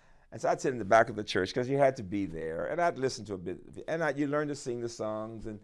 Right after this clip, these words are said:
the songs were good. But amazingly, when I heard this man say that what he was proposing, and that is involving children in the march,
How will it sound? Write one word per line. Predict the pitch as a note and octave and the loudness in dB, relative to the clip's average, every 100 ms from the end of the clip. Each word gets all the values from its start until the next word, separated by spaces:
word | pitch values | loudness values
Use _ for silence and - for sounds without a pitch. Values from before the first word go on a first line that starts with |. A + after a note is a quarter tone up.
| - _ | -18 _
the | D#3+ | -12
songs | - E3 D#3 | -2 0 0
were | D3+ | -4
good. | B2+ G#2+ - - _ - | -4 -4 -6 -20 _ -4
But | D3 C#3 - _ _ - - - _ - | 2 2 0 _ _ -20 -20 -20 _ -6
amazingly, | C3 C3+ C#3+ C#3+ D#3 B2 A#2+ G#2+ G#2 G#2+ | -6 -4 0 2 2 -2 -6 -6 -6 -6
when | A2 A2 | -6 -6
I | A#2+ C#3+ | -4 -4
heard | C#3 C3 C3 | -4 -4 -4
this | B2 A#2+ | -10 -8
man | A#2 A2+ A2 | -10 -10 -10
say | A2 - A2 A2 A2 A2 | -12 -8 -6 -4 -6 -8
that | G2 G2 F#2+ F#2+ G2 | -6 -4 -4 -8 -10
what | B2+ B2 - - - - - _ - - - _ | -4 -2 -2 -8 -20 -20 -20 _ -20 -20 -20 _
he | G2 A#2 | -16 -14
was | G#2+ G#2+ | -12 -12
proposing, | - - - G2+ F2+ D#2+ D#2 - _ _ _ _ _ _ - | -14 -16 -6 -4 -4 -10 -18 -20 _ _ _ _ _ _ -18
and | F2 | -10
that | F#2 | -6
is | G2+ F#2 | -4 -4
involving | F#2+ E2+ F#2+ G2+ A2 | -6 -4 -2 -2 -6
children | - C3+ B2 C3 | -8 -8 -6 -10
in | F#2 A#2 | -10 -10
the | B2 | -10
march, | G#2+ D2+ - - | -10 -12 -16 -20